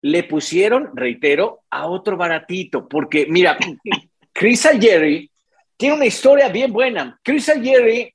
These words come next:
cuando yo estaba, eh, de socio en un gimnasio hace muchos años, yo me encantaba hablar con Chris Algieri. Chateábamos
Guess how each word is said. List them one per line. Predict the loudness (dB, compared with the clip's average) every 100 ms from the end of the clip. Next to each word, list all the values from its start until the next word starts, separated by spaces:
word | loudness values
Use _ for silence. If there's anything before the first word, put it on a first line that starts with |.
| -6
cuando | -4 -2
yo | -2 -2
estaba, | -2 -2 0 2 0 -2 -6
eh, | -4 -2 -2 -4
de | -6 -6
socio | -8 -8 -6 -6 -6 -10 _ _ _
en | -8
un | -8
gimnasio | -8 -8 -4 -4 -2 -2
hace | -2
muchos | -6 -4 -4
años, | -4 -4 -6 -8 -16 -12
yo | -4 -2
me | -2
encantaba | -2 -2 0 2 2
hablar | 2 0 -2
con | -6
Chris | -6 -4
Algieri. | 0 2 2 0 -6 _ _ _ _ _ -20 -20 _ _ _ _
Chateábamos | -2 2 4 4 4 0 -10